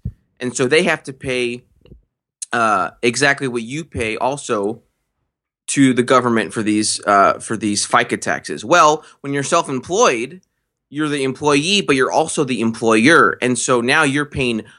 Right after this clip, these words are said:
both sides of it. That's what self-employment taxes are. Um, now, how can people avoid it or pay less of it legally? Um, w-, you know, we're gonna get, uh, into the weeds here a little bit, uh, but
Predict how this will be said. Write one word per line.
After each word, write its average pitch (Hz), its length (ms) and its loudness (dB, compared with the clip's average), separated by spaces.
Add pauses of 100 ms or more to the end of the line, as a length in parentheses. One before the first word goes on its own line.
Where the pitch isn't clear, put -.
(140)
both 123 360 2
sides 78 360 -6
of 90 120 -14
it. - 200 -16
That's 139 200 0
what 151 120 -6
self-employment 110 640 -2
taxes 92 360 -4
are. 82 220 0 (320)
Um, 107 580 4 (960)
now, 139 200 2
how 160 360 2
can 139 320 -10
people 131 560 -4
avoid 117 480 4
it 185 160 2
or 120 140 2
pay 135 240 -2
less 127 280 0
of 151 80 -6
it 139 120 -2
legally? 160 580 0 (320)
Um, 104 640 2 (340)
w-, 107 160 -2
you 143 60 4
know, 135 100 6
we're 135 80 4
gonna 139 160 4
get, 131 320 0
uh, 127 240 4 (180)
into 135 240 2
the 127 80 4
weeds 156 220 0
here 135 160 4
a 107 100 0
little 110 240 0
bit, 113 400 -2
uh, 117 300 4
but 120 460 0